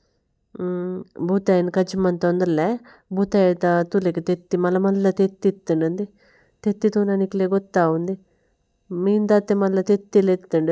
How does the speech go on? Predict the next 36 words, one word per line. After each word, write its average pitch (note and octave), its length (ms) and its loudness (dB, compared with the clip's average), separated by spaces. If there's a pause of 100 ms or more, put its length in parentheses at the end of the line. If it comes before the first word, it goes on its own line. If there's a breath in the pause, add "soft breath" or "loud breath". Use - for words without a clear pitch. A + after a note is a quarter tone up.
(140)
ಎಂಕ್ E3+ 160 -2
ಇಷ್ಟ F3 380 -4
ಮೀನ್ದ E3 260 0
ತೆತ್ತಿ E3+ 320 -2
ಪಂಡ E3 220 -2
ಬು-, E3 160 -4
ಅವಲ E3+ 220 0
ಬೂತಾಯಿದ F#3+ 520 0 (200)
ಮೀನ್ F3 320 -2
ತೆತ್-, E3+ 320 -8
ಬೂತಾಯಿ G#3 380 4
ಮೀನ್ದ F#3+ 220 0
ತೆತ್ತಿ F3+ 340 -4
ಉಣ್ಣದು E3 240 0
ಎಡ್ಡೆ D#3+ 300 0
ಆಪುಂಡು. F3+ 380 2 (600 loud breath)
ಏರೆಗ್ A3 320 4
ಮಾತ G3 260 2
ಬೂತಾಯಿ F#3+ 340 0
ಮೀನ್ದ F#3 280 -2 (300)
ತೆತ್ತಿ F3+ 420 0
ಇಷ್ಟ F3 260 -2
ಕಾಮೆಂಟ್ F#3+ 400 0
ಮನ್ಪುಲೆವೆ. D#3 540 0 (560 loud breath)
ಎಂತ E3+ 300 -2
ಅರೆಪ G3+ 240 2
ಕಡೆದೀತೆ, A3 640 4 (340)
ಇತ್ತೆ F#3 520 0
ಶುಂಠಿ G3 500 2 (520 loud breath)
ಬೊಕ F3+ 200 -2
ಕಾಯಿ F#3 380 2
ಮುಂಚೆ F#3 320 0
ನೀರುಳ್ಳಿನ್ F#3 540 4
ಪಾಡೊಂದುಲ್ಲೆ F#3 760 2
ಬಿಸಲಿಗ್. E3+ 500 0
ಅಂಚನೆ F3+ 600 -2